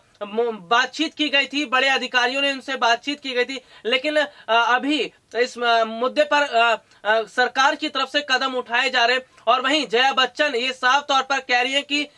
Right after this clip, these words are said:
अ, दरअसल, अ, उनकी बहू ऐश्वर्या को इसलिए प-, पूछताछ के लिए बुलाया जा रहा है, इसलिए उन्हें घेरा जा रहा है, क्योंकि सत्ता पक्ष इस वक्त डर गई है। उत्तर प्रदेश में चुनाव को लेकर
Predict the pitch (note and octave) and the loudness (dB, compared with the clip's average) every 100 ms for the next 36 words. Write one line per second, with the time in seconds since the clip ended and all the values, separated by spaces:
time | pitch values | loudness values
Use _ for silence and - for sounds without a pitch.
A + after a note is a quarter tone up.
0 | - - A3 A3+ C4+ B3+ D4+ C#4+ B3 B3 | -16 0 0 2 -2 0 0 2 0 0
1 | A#3+ D4 A#3+ B3+ C4+ A#3+ A3 B3 B3+ C#4+ | -4 -6 -2 0 2 0 0 0 0 0
2 | C#4+ C#4 C4 C#4 C#4+ B3 A#3 A#3 B3+ - | 0 -2 -4 -6 -2 0 0 0 -12 -2
3 | C4 C4 C#4 C#4 B3 B3+ C4 B3+ B3 C4 | -2 -2 -4 -4 -2 2 2 2 2 2
4 | B3 _ _ A#3+ B3+ C#4+ D#4 D#4 C4 C#4 | -2 _ _ -6 -4 0 0 0 0 -2
5 | A3 B3 C4 C4+ B3+ A#3+ C#4 C4+ B3 C#4 | 0 2 2 2 2 2 0 -2 -8 -4
6 | C4+ - _ _ _ _ _ _ _ - | -4 -6 _ _ _ _ _ _ _ -6
7 | B3+ B3 B3+ B3 C#4 - B3 _ - A#3 | -2 0 0 2 0 0 -12 _ -4 -4
8 | A#3+ A#3+ D#4 D4 G#3 B3 C#4 B3+ A3+ G3 | -4 -2 -2 0 -2 0 0 0 0 0
9 | - - A3+ B3+ D4 C#4+ B3+ D4 D#4 D4+ | -2 -6 -2 2 2 0 0 0 0 -4
10 | D4 C4+ C4 D#4 D4+ _ - C#4+ B3+ A3 | -2 0 2 2 0 _ 0 2 2 2
11 | D4 D4+ B3+ - | 0 2 -2 -2